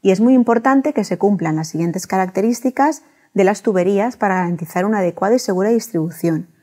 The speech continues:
Las tuberías tienen que ser de materiales adecuados, que no transmitan al agua sustancias peligrosas para la salud, por ejemplo, fibrocemento, P V C, hormigón. Deben de ser cerradas, estancas, que no tengan fugas o pérdidas,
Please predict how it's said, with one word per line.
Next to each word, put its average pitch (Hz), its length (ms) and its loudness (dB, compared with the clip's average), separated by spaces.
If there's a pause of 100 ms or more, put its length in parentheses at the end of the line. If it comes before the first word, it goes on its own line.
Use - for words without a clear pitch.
(240)
Las 170 160 -6
tuberías 196 540 2
tienen 185 220 -2
que 190 80 -6
ser 214 180 -2
de 226 80 0
materiales 190 480 -2
adecuados, 170 640 -2 (420)
que 202 120 2
no 214 100 2
transmitan 240 460 0
al 190 100 0
agua 240 220 0
sustancias 214 480 -4
peligrosas 202 480 -2
para 190 180 0
la 170 120 -2
salud, 165 340 -2 (100)
por 165 100 -10
ejemplo, 175 400 -2
fibrocemento, 185 840 -2
P 175 140 -4
V 160 140 -2
C, 185 340 -2
hormigón. 190 600 -2 (420)
Deben 190 240 2
de 170 80 -2
ser 185 180 -6
cerradas, 185 760 0
estancas, 175 680 -4
que 185 100 -6
no 190 120 -2
tengan 175 320 -4
fugas 220 380 0
o 175 100 -6
pérdidas, 240 680 -4